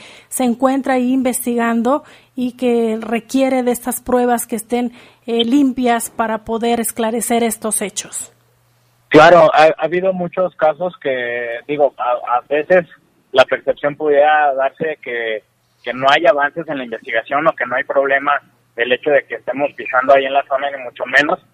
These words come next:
Speaker 2: pero también es preocupante que, que en muchas de las ocasiones la gente se acerca a, cuando acaban recién de, de ocurrir los, los casos, a tomar fotografías, a tomar videos y demás, pues es algo que,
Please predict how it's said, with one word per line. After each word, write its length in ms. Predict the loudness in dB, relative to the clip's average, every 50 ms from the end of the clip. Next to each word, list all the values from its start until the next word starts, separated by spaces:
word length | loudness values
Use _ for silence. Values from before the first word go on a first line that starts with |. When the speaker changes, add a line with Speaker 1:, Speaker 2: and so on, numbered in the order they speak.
| _ _ -20 _ _ _ _
Speaker 2:
pero 540 | 6 6 6 6 4 4 2 0 -2 -4 -4 _
también 280 | -4 -4 -4 -4 -2 -2
es 100 | -2 -2
preocupante 680 | -2 -4 -4 -4 -4 0 0 0 0 0 -2 -2 -2 -2
que, 280 | -2 -4 -2 -2 -4 -8 -12 _
que 340 | -6 -6 -4 -4 -4 -4 -4
en 160 | -6 -6 -6
muchas 260 | -6 -2 0 0 0
de 100 | 2 4
las 160 | 2 2 2 0
ocasiones 500 | -2 -4 -4 0 0 0 0 0 0 -2 _ _ _ _ _ _ _
la 160 | 0 0 2 2
gente 280 | 0 -2 0 0 -2 2
se 80 | 2 0
acerca 500 | 2 2 0 0 0 -2 0 0 2 2
a, 300 | 0 -2 -2 -2 -2 -2 0 -2 -2 -4 -4 -4 -4 -6 -8 -10 0
cuando 240 | 0 0 2 2 0
acaban 460 | 4 6 4 4 4 2 -2 -6 -8
recién 420 | -8 -8 -6 -6 -6 -8 -8 -4 0
de, 260 | 2 4 4 2 0 _ -12 -14 -14 -14 _ _ -8 -2
de 80 | -2 -2
ocurrir 380 | 0 0 0 2 2 2 4
los, 200 | 6 4 4 4 0 -10 _ -10 -8
los 180 | -8 -8 -2
casos, 360 | _ 2 2 2 2 -2 -10 -12 _ _ _ _ _ _ _ -6
a 80 | -6
tomar 300 | -4 -2 0 0 0 0
fotografías, 880 | 0 -2 2 2 2 2 2 0 -4 -4 -4 -2 0 2 2 0 0 -2
a 60 | -4 -6
tomar 340 | -6 -8 -6 -4 -4 -4
videos 560 | -4 0 2 4 4 6 6 4 4 2 0 -2
y 60 | -6
demás, 380 | -8 -8 -8 -6 -6 -6 -6 -6 _ _ _ _ _ _ _ _ _
pues 180 | -4 -4 -2 -2
es 100 | -2 2
algo 260 | 2 2 4 2 0 0
que, 240 | 0 -2 -4 -4